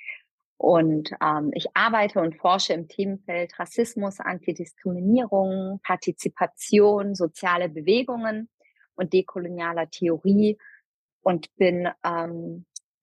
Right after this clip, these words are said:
also ich forsche nur zu den Themen, zu denen ich auch arbeite. Also da, wo ich zivilgesellschaftlich und aktivistisch verortet bin, dazu forsche und schreibe ich auch.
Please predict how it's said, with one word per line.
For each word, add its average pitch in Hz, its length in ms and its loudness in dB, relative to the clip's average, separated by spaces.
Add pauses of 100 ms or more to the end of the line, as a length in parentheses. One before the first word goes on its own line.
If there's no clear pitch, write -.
(320)
also 175 220 4
ich 175 160 2
forsche 240 380 4
nur 240 220 4
zu 240 140 -2
den 185 180 2
Themen, 233 460 0
zu 208 140 0
denen 180 200 0
ich 175 140 -12
auch 160 240 -6
arbeite. 214 840 -2 (500)
Also 156 400 -2
da, 185 240 0
wo 185 100 0
ich 170 160 -4
zivilgesellschaftlich 190 1160 0
und 165 80 -10
aktivistisch 185 760 -6
verortet 240 760 0
bin, 208 440 -4
dazu 180 540 -2 (140)
forsche 233 460 2
und 175 180 -4
schreibe 220 480 2
ich - 280 -4
auch. 233 340 0